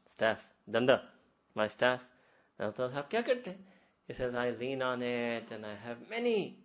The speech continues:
فائدے in it۔" اللہ تعالیٰ سے اس کو نیچے پھینک دو۔ <laughs> یعنی سیدنا موسیٰ علیہ السلام نے اپنے بڑے فوائد گنوائے، اس کو نیچے پھینک دیں۔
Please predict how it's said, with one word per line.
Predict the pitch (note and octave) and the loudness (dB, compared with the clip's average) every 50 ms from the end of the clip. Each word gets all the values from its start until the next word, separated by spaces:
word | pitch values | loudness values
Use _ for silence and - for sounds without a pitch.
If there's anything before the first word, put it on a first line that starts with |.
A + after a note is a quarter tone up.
| _ - | _ 4
فائدے | C3+ C3 C3 C#3 C#3 | 4 6 6 4 2
in | A#2+ A#2+ A2 G2+ | 2 0 -2 -2
it۔" | G2+ G2+ - - - - - - - _ _ _ _ | -4 -6 -8 -14 -20 -20 -20 -20 -20 _ _ _ _
اللہ | - F3+ | -6 -6
تعالیٰ | - E3 - - F#3 F3 | -4 -6 -6 -6 -6 -6
سے | E3 D#3 | -6 -6
اس | C#3 - | -8 -6
کو | - - | -6 -6
نیچے | C#3+ C3 A#2+ A#2 - B2 | -4 -4 -4 -6 -6 -8
پھینک | - - G2+ E2+ - | -8 -8 -8 -8 -8
دو۔ | F#2+ F#2 F2+ - _ - - - - | -12 -14 -14 -16 _ -20 -16 -16 -16
<laughs> | - - _ _ _ _ _ _ _ _ _ _ _ _ - | -16 -16 _ _ _ _ _ _ _ _ _ _ _ _ -4
یعنی | G#2+ A#2 C3+ | -2 -2 -2
سیدنا | C3 - D3+ D3 D3 C#3 | -2 0 0 0 2 0
موسیٰ | C3 C3+ C3+ - D3+ | 0 -2 -2 0 0
علیہ | D3 C#3 | -2 -2
السلام | - - C3+ C#3+ E3+ | 0 -2 -2 0 0
نے | F#3 F#3 | -2 -2
اپنے | - - - - F#3+ F#3 | -2 -4 -6 -4 -4 -6
بڑے | E3 D3 C#3 E3+ F#3 G3+ G3+ | -6 -2 0 0 2 2 2
فوائد | G3 G3 - E3+ D#3 D#3+ F3+ G3 G#3 A3 G3+ F#3 F#3 | 0 0 0 2 6 8 10 10 10 8 8 8 8
گنوائے، | F3 D3 B2 A2 A2 - - - - - _ _ _ _ _ _ _ _ _ _ _ | 10 10 10 8 6 2 -6 -16 -20 -20 _ _ _ _ _ _ _ _ _ _ _
اس | C4 G#3 F#3 | -14 -6 -4
کو | G#3 | 0
نیچے | F3+ E3 D3+ - E3+ | 0 0 0 -2 -4
پھینک | - - B2+ A2 - - | -2 0 -2 -2 -2 -6
دیں۔ | - | -14